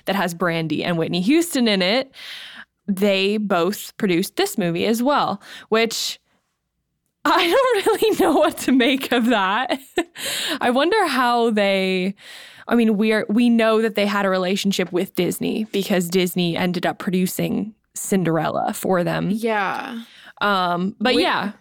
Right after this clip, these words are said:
Speaker 1: kinda interesting.
Speaker 2: I feel like they were, I know at least Whitney Houston was involved in Princess Diaries as well, right?
Speaker 1: Right. Uh, I don't know. I don't remember.
Speaker 2: I feel like she was, but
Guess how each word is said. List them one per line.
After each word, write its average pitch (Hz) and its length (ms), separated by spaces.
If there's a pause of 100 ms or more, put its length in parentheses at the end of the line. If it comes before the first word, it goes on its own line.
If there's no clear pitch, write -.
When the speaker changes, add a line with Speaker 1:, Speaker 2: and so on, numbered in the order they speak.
(160)
Speaker 1:
kinda 302 220
interesting. 233 380
Speaker 2:
I 180 80
feel 208 180
like 466 160
they 320 120
were, 269 480
I 254 100
know 311 220
at 508 120
least 240 280
Whitney 214 180
Houston 196 400
was 175 160
involved 170 340
in 170 140
Princess 165 320
Diaries 160 640 (100)
as 185 80
well, 165 280
right? 190 480
Speaker 1:
Right. 233 540
Uh, - 60
I 220 80
don't 220 140
know. 175 140
I 175 80
don't 185 260 (260)
remember. 185 400
Speaker 2:
I 208 60
feel 285 120
like 285 120
she - 160
was, - 300
but - 160